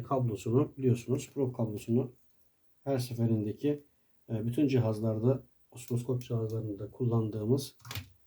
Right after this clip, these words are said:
kablo geliyor yanında. Şöyle. Evet, şöyle takalım arkadaşlar.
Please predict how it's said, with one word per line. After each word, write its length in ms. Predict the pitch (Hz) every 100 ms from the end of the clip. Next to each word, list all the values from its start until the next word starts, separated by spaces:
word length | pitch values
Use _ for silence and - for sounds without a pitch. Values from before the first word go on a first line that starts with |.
| _ _ _ _ _ - - - - - _ _ _ -
kablo 480 | 143 123 113 131 - _ _ _ _ _ _ _
geliyor 320 | 113 101 104
yanında. 500 | 101 101 95 92 135 - - _
Şöyle. 340 | - - - 113 - _ _ _ _ _ _ - - - -
Evet, 380 | 151 123 - _
şöyle 260 | - 233
takalım 400 | - 185 185 165
arkadaşlar. 720 | 135 123 123 117 117 165 -